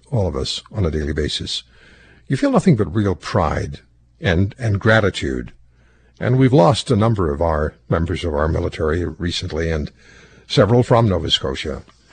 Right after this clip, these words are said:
So it's a difficult time, and, uh, today the repatriation of Captain Jennifer Casey will take place in Halifax, our hometown, in a procession through the city.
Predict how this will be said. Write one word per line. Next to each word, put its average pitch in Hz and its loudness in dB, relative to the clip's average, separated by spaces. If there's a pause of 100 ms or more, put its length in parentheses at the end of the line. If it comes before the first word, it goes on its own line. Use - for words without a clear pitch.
(880)
So - 4
it's 160 6
a 160 8
difficult 156 4
time, 147 2
and, 135 4
uh, 135 4
today 143 4
the 135 4
repatriation 131 2
of 120 0
Captain 107 2
Jennifer 101 2
Casey 98 -4
will 90 -4
take - -8
place 90 -4
in 92 -2
Halifax, 85 -4
our 85 -4
hometown, 85 -4 (640)
in 131 6
a 127 4
procession 123 2
through 101 -4
the 98 -2
city. 87 -2